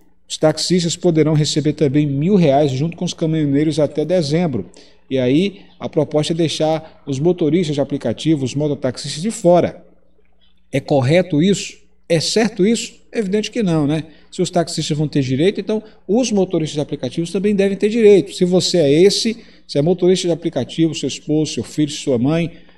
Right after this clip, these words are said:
seu pai, então coloca aqui, direitos iguais, motorista de aplicativo se-, é, também deve ter direito. Comenta aí, é importante, tá?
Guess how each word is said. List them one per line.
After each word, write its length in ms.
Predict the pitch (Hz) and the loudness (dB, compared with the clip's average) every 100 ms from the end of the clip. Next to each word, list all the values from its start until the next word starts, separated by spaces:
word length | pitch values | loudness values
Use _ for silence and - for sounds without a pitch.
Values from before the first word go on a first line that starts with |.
| - | -14
seu 160 | - | -12
pai, 360 | 110 143 151 160 | 0 4 4 4
então 200 | 156 180 | 2 -2
coloca 320 | 202 208 - | 0 0 0
aqui, 380 | 247 - 190 - - - - | -4 0 0 -2 -8 -20 -4
direitos 480 | 131 147 208 196 | 0 2 2 0
iguais, 560 | 202 180 180 165 117 - | 2 6 8 8 4 -2
motorista 480 | 135 156 165 196 180 | -4 0 2 2 0
de 80 | 180 | 0
aplicativo 600 | 175 180 156 - 180 175 | 0 0 -2 0 -2 -2
se-, 160 | - | -4
é, 440 | 185 151 143 - 131 | -4 -2 -4 -4 -8
também 440 | 175 190 165 190 | -4 0 0 2
deve 200 | 185 185 | 2 2
ter 120 | 185 | 2
direito. 500 | 185 208 175 170 - - - - | 2 4 6 4 2 -8 -20 -8
Comenta 520 | - 180 175 220 226 233 | 0 2 4 2 2 4
aí, 440 | 190 208 123 - _ _ | 4 4 0 -6 _ _
é 80 | 202 | -4
importante, 880 | 190 180 185 - 196 175 - - - | -2 -2 0 2 2 2 -4 -10 -10
tá? 380 | - 180 220 - | 2 2 2 -4